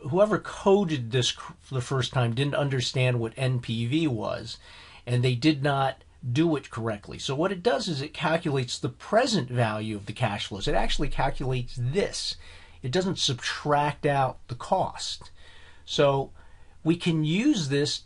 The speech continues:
to calculate the present value of a bunch of cash flows. So suppose we wanted to calculate the present value of all these cash flows, and we actually did them over here, and we wanted to add them up. That's something we commonly do in finance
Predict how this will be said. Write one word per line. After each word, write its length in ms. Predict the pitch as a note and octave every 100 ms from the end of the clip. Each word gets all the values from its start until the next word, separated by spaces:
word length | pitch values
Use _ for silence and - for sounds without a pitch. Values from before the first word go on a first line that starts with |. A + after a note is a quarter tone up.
| -
to 80 | C3
calculate 800 | C#3+ C3+ B2+ C3+ B2 B2 C#3 - - - -
the 60 |
present 380 | - E3 C#3+ D3
value 400 | B2+ C3+ C#3 C#3+
of 120 | C3+
a 160 | C#3+ D3+ - - -
bunch 280 | B3 D4 C#3+
of 100 | B2
cash 340 | B2 G#2 -
flows. 260 | - G#2+ -
So 140 | D#3+ -
suppose 420 | - F#3 A#3+ A#3
we 80 | G#3+
wanted 280 | G3+ F3+
to 60 | D#3+
calculate 500 | E3 D#3 D3+ D3 C3+
the 60 | B2
present 360 | - D3+ C#3+
value 280 | C#3 C3+ C#3
of 80 | B2+
all 160 | C3 C3
these 200 | B2 -
cash 340 | B2+ B2 B2
flows, 400 | B2 A#2 - - - - -
and 80 | -
we 80 | G3+
actually 360 | G3 - C#3+ B2
did 380 | G#2+ D3 D3
them 220 | C3+ A#2+ B2
over 380 | C3 A#2+ A2 A#2
here, 580 | - C4 D3+ A#2 B2 - - - - -
and 180 | E3+
we 100 | E3+
wanted 400 | E3+ E3 D#3+ D3+ -
to 240 | D#3+ - -
add 360 | C#3 C#3 C3
them 180 | C#3 D3
up. 320 | F#3 - - - - - -
That's 140 | D#3+
something 320 | G#3+ G3+ F3 C#3+
we 120 | B2+
commonly 800 | - - E3+ E3 E3+ C#3+ C3 B2
do 300 | G#2+ C3+ C3+
in 100 | A2+
finance 880 | - D#3 E3+ D#3+ A#2 G2+ G#2+ -